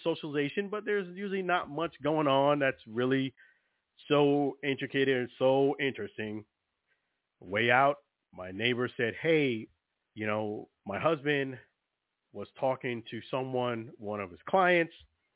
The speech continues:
My husband talked about your, raved about your movie theater. Coincidentally,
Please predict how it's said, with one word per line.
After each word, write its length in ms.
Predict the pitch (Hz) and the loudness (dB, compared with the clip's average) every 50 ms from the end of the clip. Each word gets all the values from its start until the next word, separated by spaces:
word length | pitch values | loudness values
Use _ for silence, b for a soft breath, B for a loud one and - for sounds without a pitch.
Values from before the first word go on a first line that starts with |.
| _ _ _ _ _ _ _ _ _ _ _ _ _ _ _ - | _ _ _ _ _ _ _ _ _ _ _ _ _ _ _ -14
My 140 | 107 - | -10 -4
husband 420 | - 127 131 113 120 120 113 110 110 - | -2 -2 -2 -2 -2 -4 -4 -6 -8 -6
talked 220 | - 117 113 - - | -4 -4 -4 -4 -4
about 320 | 110 113 107 107 107 - | -4 -2 -2 -2 -2 -6
your, 400 | 113 101 113 117 117 117 113 113 - 107 | -8 -6 -2 0 0 0 0 -2 -2 -2
raved 260 | 113 120 131 123 110 | 0 0 0 0 -2
about 280 | 117 110 113 113 113 107 | -4 -4 -4 -6 -6 -8
your 200 | 104 107 101 98 | -8 -8 -8 -6
movie 280 | 101 131 156 156 165 160 | -4 -4 -2 -2 -2 0
theater. 440 | - 151 147 143 147 143 147 - _ _ _ - | 0 0 2 2 0 0 -2 -6 _ _ _ -10
Coincidentally, 920 | - 113 117 113 - 101 95 131 147 156 135 147 147 139 139 143 135 | -6 -4 -4 -4 -4 -4 -2 0 0 0 0 -2 -4 -4 -4 -6 -8